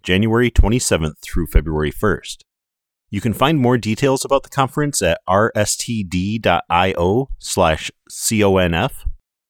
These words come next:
I'll be helping my colleague Jonathan Bratt present an e-poster about the Arbert and Arbert Viz packages that we developed from five thirty to seven thirty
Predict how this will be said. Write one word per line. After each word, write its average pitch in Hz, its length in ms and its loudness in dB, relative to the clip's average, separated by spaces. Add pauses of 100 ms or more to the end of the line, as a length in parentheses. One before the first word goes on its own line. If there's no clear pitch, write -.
(240)
I'll 98 120 4
be 113 100 2
helping 151 300 2
my 90 140 2
colleague 117 480 0
Jonathan 95 440 0
Bratt 101 380 2
present 85 340 2
an 71 160 -4
e-poster 76 800 -4
about 85 280 2
the - 260 -4
Arbert 104 560 2
and 78 220 -2
Arbert 87 420 2
Viz 98 300 0
packages 71 560 2
that 73 160 -8
we 76 80 -4
developed 69 520 -8
from - 260 -2
five 90 280 0
thirty 101 320 2
to - 120 -4
seven 78 380 -2
thirty 71 420 -6